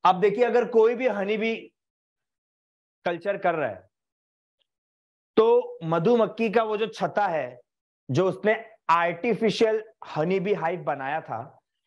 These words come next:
तो उसमें से कैसे हनी निकालना है उसका टेक्निक उसको आना चाहिए। ग्लव्स पहनना है, कैसे निकालना है ताकि कोई हनी बी डैमेज भी ना हो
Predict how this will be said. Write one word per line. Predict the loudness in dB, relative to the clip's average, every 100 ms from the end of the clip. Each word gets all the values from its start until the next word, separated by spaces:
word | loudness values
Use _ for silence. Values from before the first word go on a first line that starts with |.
| _ _ _ 2
तो | 2
उसमें | 2 -2 0
से | 0
कैसे | 4 2 4 2
हनी | 4 4 4
निकालना | 4 4 4 4 2
है | 2
उसका | 0 0 -2
टेक्निक | 0 -2 0 -2 0
उसको | 0 0 -2
आना | -4 -8
चाहिए। | -10 -12 -14 -20 _ _ _ _ _ _ _ _ _
ग्लव्स | 4 6 6 4
पहनना | 2 2 4 2
है, | 2 0 -4 -12 _ _ _ _ _ 2
कैसे | 2 2 0
निकालना | 2 2 2 0
है | -2 -2
ताकि | -2 -2 -4
कोई | 2 2
हनी | 0 -4 -2 0
बी | 0 -2 -6 _ _ _ _ _ _ _ _ -6
डैमेज | -2 -2 -4 -10 -6
भी | -4
ना | -2
हो | 0 -2 -6 -18